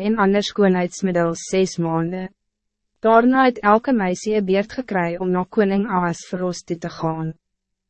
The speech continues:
Wanneer sy uit die vrouwenkwartiere na die koningse paleis toe gaan, kon elke meisie alles saamvat wat sy wou. Sy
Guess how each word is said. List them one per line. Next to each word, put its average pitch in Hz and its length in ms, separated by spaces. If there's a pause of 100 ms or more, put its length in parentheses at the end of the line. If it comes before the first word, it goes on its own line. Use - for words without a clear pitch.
(140)
Wanneer 240 320
sy 226 140
uit 220 240
die 226 80
vrouwenkwartiere 220 800 (100)
na 196 160
die 202 80
koningse 240 560
paleis 180 480
toe 220 160
gaan, 170 380 (260)
kon 214 200
elke 220 360
meisie 190 480
alles 196 400
saamvat 208 480
wat 180 240
sy 170 160
wou. 160 300 (680)
Sy 240 160